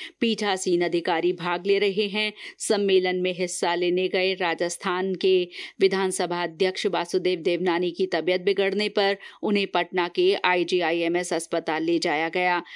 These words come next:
उन्हें दिल का दौरा पड़ने की आशंका के मद्देनजर मुख्यमंत्री भजनलाल शर्मा ने जयपुर से हृदय रोग विशेषज्ञों की टीम को पटना के लिए रवाना किया है। मुख्यमंत्री ने श्री देवनानी के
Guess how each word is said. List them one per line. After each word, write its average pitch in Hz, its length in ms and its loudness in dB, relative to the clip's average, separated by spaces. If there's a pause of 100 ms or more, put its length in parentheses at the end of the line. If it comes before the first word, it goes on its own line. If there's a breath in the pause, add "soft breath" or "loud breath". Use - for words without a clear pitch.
(140 loud breath)
उन्हें 196 240 0
दिल 185 160 2
का 180 240 -4
दौरा 175 380 0
पड़ने 175 360 -2
की 185 220 0
आशंका 175 580 -2
के 175 120 0
मद्देनजर 180 720 0 (300 loud breath)
मुख्यमंत्री 185 680 0
भजनलाल 170 560 0
शर्मा 180 420 -2
ने 185 140 -2
जयपुर 180 420 2
से 208 200 4 (340 loud breath)
हृदय 214 380 6
रोग 190 360 2
विशेषज्ञों 185 680 -2
की 190 280 -2
टीम 202 240 0
को 185 200 4 (300 loud breath)
पटना 208 340 2
के 175 200 0
लिए 170 200 4
रवाना 165 400 0
किया 170 340 2
है। 175 240 0 (340 loud breath)
मुख्यमंत्री 214 680 0
ने 185 100 0
श्री 196 320 0
देवनानी 170 600 0
के 214 280 6